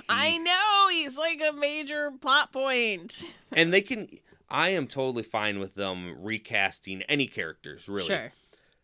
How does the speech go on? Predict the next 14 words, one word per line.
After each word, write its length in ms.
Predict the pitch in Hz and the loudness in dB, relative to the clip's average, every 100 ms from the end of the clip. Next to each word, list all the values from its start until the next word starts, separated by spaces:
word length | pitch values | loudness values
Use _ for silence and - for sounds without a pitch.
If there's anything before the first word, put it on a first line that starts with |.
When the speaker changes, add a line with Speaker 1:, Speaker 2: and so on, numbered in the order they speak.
| _ _ _ - | _ _ _ -12
Speaker 2:
Uh, 60 | 120 90 - | -12 -12 0
they 140 | 120 | 0
did 200 | 104 117 | 4 2
it 120 | 117 | 2
with, 320 | 120 117 113 113 | 2 0 0 0
uh, 440 | 107 104 104 104 101 | 0 2 0 -2 -4
with 160 | 107 | -4
Rhodey, 520 | 107 107 107 113 143 - | 0 2 2 0 -4 -4
and 180 | 104 | 0
I 120 | 98 95 | 0 -2
thought, 440 | 107 101 101 - | -2 0 -2 -4
uh, 520 | 98 95 95 92 90 92 _ _ _ _ _ - | -2 0 0 -2 -4 -8 _ _ _ _ _ -6
you 140 | 139 | -4
know, 260 | 92 92 | -4 -6